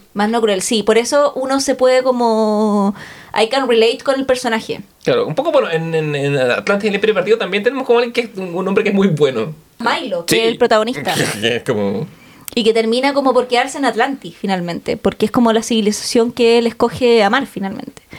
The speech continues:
Speaker 1: Lilo y Stitch, puta, qué gran película, weón. Osana
Speaker 2: Nada, sí.
Speaker 1: significa familia,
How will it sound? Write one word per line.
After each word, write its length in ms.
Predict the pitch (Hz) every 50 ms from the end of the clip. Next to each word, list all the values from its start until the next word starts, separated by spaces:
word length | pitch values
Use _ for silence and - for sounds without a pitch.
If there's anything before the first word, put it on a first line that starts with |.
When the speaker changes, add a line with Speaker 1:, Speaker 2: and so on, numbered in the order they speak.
| - - - - - - - - - - -
Speaker 1:
Lilo 240 | 220 226 233 233
y 120 | 226 220 202
Stitch, 420 | 202 - - 180 156 - - - - _
puta, 220 | - 220 196 196 196
qué 120 | 185 196 196
gran 200 | 180 175 175 208
película, 640 | - - - - - - - - - - - - -
weón. 360 | - - 69 69 - - 214 - - - - - _ -
Osana 380 | 226 226 - - 226 311 302
Speaker 2:
Nada, 160 | 277 277 277
sí. 140 | 277 - 254
Speaker 1:
significa 560 | 240 233 226 233 233 - 269 254 - - -
familia, 680 | - - - 202 196 196 196 233 240 - - - - -